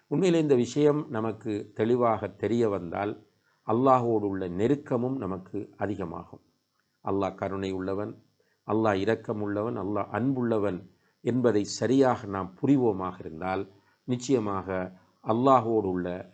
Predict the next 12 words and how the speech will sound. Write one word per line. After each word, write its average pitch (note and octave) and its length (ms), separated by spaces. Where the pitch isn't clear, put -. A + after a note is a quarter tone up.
நெருக்கம் B2 640
நமக்கு F#2+ 600
அதிகமாகும். F#2+ 880
எனவே D3 320
அன்புள்ள B2 480
சகோதர G#2 500
சகோதரிகளே, F#2+ 640
இந்த F#2 400
நூற்றி A#2 640
நாற்பத்தி G2+ 500
மூன்றாவது G2 640
வசனம் A2 580